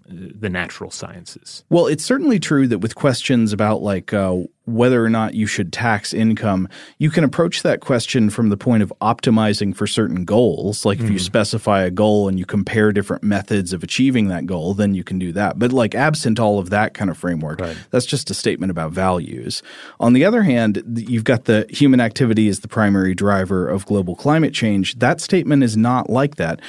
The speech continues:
Speaker 2: There simply is a fact of the matter. Either human activity is the primary cause of global climate change or it isn't. And you can do empirical experiments to test this hypothesis.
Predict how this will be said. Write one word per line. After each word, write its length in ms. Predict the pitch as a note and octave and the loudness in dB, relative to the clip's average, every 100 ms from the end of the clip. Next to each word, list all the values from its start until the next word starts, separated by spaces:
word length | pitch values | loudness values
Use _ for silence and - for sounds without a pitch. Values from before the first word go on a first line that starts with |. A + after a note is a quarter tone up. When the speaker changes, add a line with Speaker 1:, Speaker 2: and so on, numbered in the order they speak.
| - - | -20 -12
Speaker 2:
There 200 | B2+ D#3 | 0 2
simply 580 | D#3+ G#3 A3+ A3 D3 A2+ | 2 2 0 2 2 2
is 380 | A#2 C3+ D3 A#2+ | 2 2 2 0
a 80 | A2 | -2
fact 480 | - C3+ B2 - A2 | -2 0 0 0 -4
of 140 | F2+ | -2
the 60 | F#2 | 0
matter. 340 | G#2 F#2 - | 2 0 -2
Either 360 | A#1 A2+ G#2+ G2+ | -2 0 2 0
human 320 | A2+ C#3 C3 | 2 2 2
activity 600 | A#2 - A#2 G#2 G2+ A2+ | 0 0 0 0 0 2
is 200 | B2 A#2 | 2 0
the 80 | G#2 | -4
primary 460 | - A2 G#2+ G2 | 0 2 2 2
cause 300 | F2+ G#2+ G2 | -2 -2 -2
of 120 | F#2 F2 | -2 -4
global 360 | G#2 F#2+ F#2 - - - | -4 -2 -4 -8 -16 -6
climate 300 | A#2 G#2 - | 0 0 0
change 340 | G2+ F#2 F2 | -2 -2 0
or 160 | G2+ F#2+ | 0 0
it 80 | |
isn't. 460 | G#2 F3+ F2 D2 - - - - | 2 2 0 -6 -8 -14 -20 -12
And 180 | - A#2 | 0 2
you 60 | A#2 | 2
can 480 | - E3 F#3 F3+ C3+ | 0 0 2 2 2
do 320 | A2+ G#2 F#2+ - | 2 2 -2 0
empirical 560 | A2+ A2+ A#2+ G#2+ G2 | 0 2 0 0 -2
experiments 640 | E2+ - D#3 E3 A2 G2 - | -2 0 2 2 2 0 -4
to 140 | G#2 | -6
test 400 | - A#2+ A2 - | -2 -2 -2 -4
this 160 | F2+ - | -6 -4
hypothesis. 800 | F#2 C#3+ F3+ - - B1+ C2 | -4 0 -2 -2 -6 -8 -8